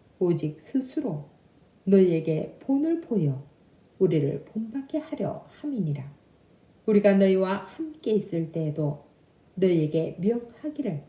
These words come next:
누구든지 일하기 싫어하거든 먹지도 말게 하라 하였더니, 우리가 들은즉 너희 가운데 게으르게 행하여 도무지 일하지 아니하고 일을 만들기만 하는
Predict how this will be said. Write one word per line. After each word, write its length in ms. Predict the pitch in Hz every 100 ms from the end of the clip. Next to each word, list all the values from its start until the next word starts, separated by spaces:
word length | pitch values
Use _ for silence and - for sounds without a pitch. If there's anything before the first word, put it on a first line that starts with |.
| _ _ _ _ _ -
누구든지 720 | 196 180 160 156 147 160 -
일하기 460 | 214 240 277 - 311
싫어하거든 840 | - - 285 - 160 147 147 147 - _ _ _ _
먹지도 640 | 180 160 - - 151 143 -
말게 400 | 175 208 214 277
하라 420 | 269 320 247 147 - _ -
하였더니, 640 | 285 302 302 214 160 147 - _ _ _ _ _ _
우리가 480 | 214 190 180 170 -
들은즉 600 | 208 185 170 160 156 156 - _ _ _
너희 300 | 196 185 180
가운데 640 | 165 170 165 156 160 - - - - -
게으르게 520 | 233 233 269 294 320
행하여 680 | - 233 165 160 139 135 - - _ _ _ -
도무지 500 | - 165 147 143 143
일하지 680 | 139 - 226 277 269 302 -
아니하고 720 | 180 156 147 143 151 147 - _ _ _ _ _ 214
일을 400 | 208 190 - -
만들기만 680 | 190 226 277 277 320 320 311
하는 400 | 359 349 214